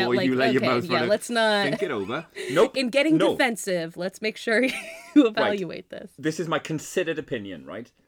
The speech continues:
Speaker 1: Okay,
Speaker 2: The
Speaker 1: okay, let's hear it.
Speaker 2: remake of Hellboy was a very, very fun film.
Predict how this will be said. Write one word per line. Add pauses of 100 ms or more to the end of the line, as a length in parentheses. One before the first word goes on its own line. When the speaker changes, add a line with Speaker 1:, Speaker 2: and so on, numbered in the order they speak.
(140)
Speaker 1:
Okay,
Speaker 2:
The
Speaker 1:
okay,
let's
hear
it.
Speaker 2:
remake
of
Hellboy
was
a (360)
very,
very
fun
film.